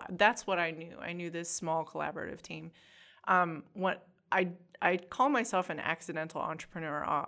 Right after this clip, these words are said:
a lot because when we s-, when I, when I started my business, right, I was just gonna finish these projects, and then they turned into more projects. And then when I partnered with Dean and Joe, like, we were just really good at building websites. We didn't have a business plan. We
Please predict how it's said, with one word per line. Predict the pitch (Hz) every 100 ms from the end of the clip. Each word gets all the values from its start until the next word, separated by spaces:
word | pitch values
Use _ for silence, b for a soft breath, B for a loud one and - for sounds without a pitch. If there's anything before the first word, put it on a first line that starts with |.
| -
a | 175
lot | 170 180 - -
because | - 165 175 160 - b b b b b -
when | 196 202
we | 214
s-, | 247 - - - _
when | 185 190
I, | 165 -
when | 185
I | 190
started | 190 185 175
my | 185 247
business, | 180 165 165 165 -
right, | 175 170
I |
was | 175
just | - -
gonna | 175
finish | - 170 160
these | 151
projects, | - 175 175 151 156 -
and | 170
then |
they | 160 151
turned | 165 156
into | 151
more | 165 156
projects. | - - - - - -
And | 180 180
then | 175
when | 170 160
I |
partnered | 160 180 175 170 165
with | 160
Dean | 165 160
and | 156
Joe, | 185 196 180 175 B B B B B -
like, | 180
we | 175 226
were | 302 294
just | 220 220
really | 214 214 208
good | 175 180 214
at | 175 -
building | 165 165 165 160 165 - -
websites. | 202 254 - - - - - - _
We | 180 202
didn't | 240 240
have | 254
a | 220
business | - 156 160 156 -
plan. | - 151 - 185 180
We | 190 190 175